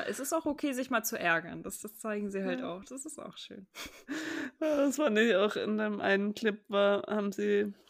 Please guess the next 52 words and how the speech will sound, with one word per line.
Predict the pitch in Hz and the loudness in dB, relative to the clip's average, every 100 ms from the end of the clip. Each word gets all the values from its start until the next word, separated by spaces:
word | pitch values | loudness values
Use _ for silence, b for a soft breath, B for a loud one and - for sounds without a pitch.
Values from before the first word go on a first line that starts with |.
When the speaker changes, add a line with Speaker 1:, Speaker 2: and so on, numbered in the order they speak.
| - | -10
Speaker 2:
hat | 214 | -4
die | 214 | 4
Maus | 202 214 220 | 8 8 8
mit | 208 | 0
dem | 196 | 0
Elefanten | 190 208 226 220 - 220 | 2 6 8 6 4 -2
Frisbee | 254 254 - 220 | 4 4 4 2
gespielt | 208 - - 226 233 | 2 0 0 2 2
und | 214 | 0
es | 233 220 | -2 4
war | 208 | 4
erst | 208 - | 4 2
eine | 202 | 4
gelbe | 214 220 226 | 8 10 8
Frisbee | - 240 - 226 226 | 6 0 0 -2 2
und | 214 | 2
dann | 214 220 | 2 2
hat's | 226 - | 2 4
angefangen | 214 220 226 214 220 | 4 4 2 0 2
zu | 220 | 4
regnen | 208 - - 220 226 233 226 214 | 4 2 4 10 10 10 2 0
und | 214 | 2
dann | 208 | 4
haben | 220 208 | 4 2
sie | 214 | 0
die | 208 | 0
Frisbee | - 226 - 214 | 0 0 4 4
in | |
den | 202 208 | 4 2
Himmel | 247 247 233 | 4 4 2
geworfen, | 226 220 220 233 233 | 0 4 4 4 0
dann | 226 | 2
war's | 220 208 | 4 2
die | - 208 | 2 2
Sonne | 214 247 339 403 - B B B B B | 6 8 8 6 0 B B B B B
und | 269 | 0
dann | 220 220 | 2 6
war | 214 220 | 10 12
die | 233 | 12
Sonne | 247 233 233 | 12 10 12
aber | 214 214 | 10 10
zu | - 247 | 8 6
hell, | 247 233 339 311 | 10 10 8 4
sie | 233 | 0
haben | 208 202 | 2 2
aber | 226 214 | 2 8
weitergespielt | 208 254 262 233 - 269 - | 8 8 4 0 2 2 4
mit | 247 | 0
einer | 208 | 0
blauen | 208 196 202 311 | 2 8 10 10
<laughs> | - - | 6 0
Frisbee | - 330 - - 320 381 | 4 6 4 4 10 10